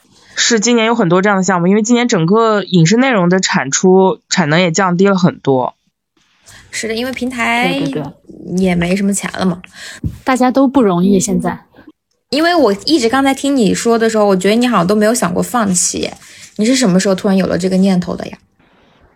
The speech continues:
Speaker 3: 其实也，我到现在也没有放弃过，只是，只是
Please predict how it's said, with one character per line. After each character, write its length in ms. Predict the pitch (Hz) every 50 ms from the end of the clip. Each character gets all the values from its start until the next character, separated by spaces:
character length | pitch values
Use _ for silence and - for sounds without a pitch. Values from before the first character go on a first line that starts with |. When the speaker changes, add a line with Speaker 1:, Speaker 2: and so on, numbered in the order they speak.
| _ _ -
Speaker 3:
其 160 | - - 285
实 120 | 262 302 339
也， 260 | 285 240 - - - -
我 260 | 226 196 190 196 185
到 340 | 190 233 - - 262 240 233
现 240 | 233 - 294 269 226
在 160 | 214 226 226
也 120 | 208 180 160
没 100 | 165 202
有 120 | 226 208 185
放 280 | - - 294 262 208
弃 140 | - - 202
过， 200 | - - - -
只 160 | - - - 185
是， 180 | 180 285 269
只 280 | 226 - - - 208 196
是 280 | - - 269 262 240